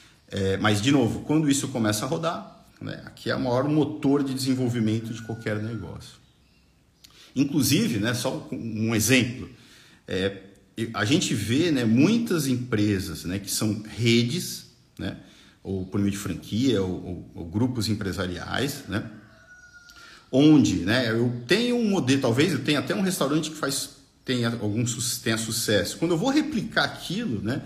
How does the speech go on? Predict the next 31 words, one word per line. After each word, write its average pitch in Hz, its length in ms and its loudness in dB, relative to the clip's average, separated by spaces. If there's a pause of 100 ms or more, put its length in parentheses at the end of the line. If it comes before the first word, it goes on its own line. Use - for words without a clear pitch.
(400)
se - 180 0
eu 339 80 2
não 311 200 6
levo 151 340 6
essa 127 240 0
cultura 165 1400 2 (300)
de 107 180 -6
rodar 110 440 4
os 101 80 0
ciclos 92 420 -6
gas, 135 500 -2 (140)
né, 120 220 -4 (340)
então 175 220 2
eu 196 40 0
vou 190 100 0
ter 196 140 2
vários 233 360 4
restaurantes, 247 760 0
né, 120 180 -2 (200)
eles 190 260 2
não 240 160 2
estão 240 260 2
se 240 160 2
desenvolvendo, 196 840 0
porque 160 200 -4
eles 214 120 -2
não 233 140 2
têm 254 360 2
esses 185 260 2
ciclos 165 600 0
organizados. 127 960 -2